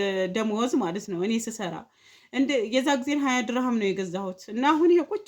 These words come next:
ብሏል ማለት ነው። አራቱም ቁጭ ብሏል። እ፣ አሰፋው ስለ ሰይድ በቃ አይሆንም፣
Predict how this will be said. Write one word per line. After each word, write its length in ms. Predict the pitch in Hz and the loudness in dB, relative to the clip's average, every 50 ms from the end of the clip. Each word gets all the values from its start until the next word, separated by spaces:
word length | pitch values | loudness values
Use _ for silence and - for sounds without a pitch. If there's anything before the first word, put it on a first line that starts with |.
| 262 | -4
ብሏል 240 | 247 226 220 220 262 | -4 -2 -2 -2 -2
ማለት 280 | 277 208 160 170 202 - | -2 -2 -4 -6 -8 -8
ነው። 120 | - 180 - | -10 -12 -8
አራቱም 460 | 185 220 233 247 285 - - - 320 | -6 -4 -2 -2 -2 -4 -4 -6 -6
ቁጭ 200 | 285 - 262 - - | -6 -6 -10 -10 -8
ብሏል። 320 | 226 214 196 185 175 - - _ _ _ _ _ _ _ _ _ _ | -8 -6 -6 -6 -6 -8 -14 _ _ _ _ _ _ _ _ _ _
እ፣ 80 | - 196 214 220 | -8 -4 -2 0
አሰፋው 460 | 220 226 277 277 - 311 302 - 330 311 | 0 0 0 0 -2 -4 -2 0 -2 0
ስለ 180 | - 339 285 311 | 0 0 0 0
ሰይድ 280 | 302 - 339 320 370 403 | 0 0 -2 -2 0 0
በቃ 220 | 277 262 254 254 - 220 | 0 0 -2 -2 -2 -4
አይሆንም፣ 500 | 226 240 262 247 269 247 240 233 214 208 | -4 -2 0 0 0 0 0 0 0 0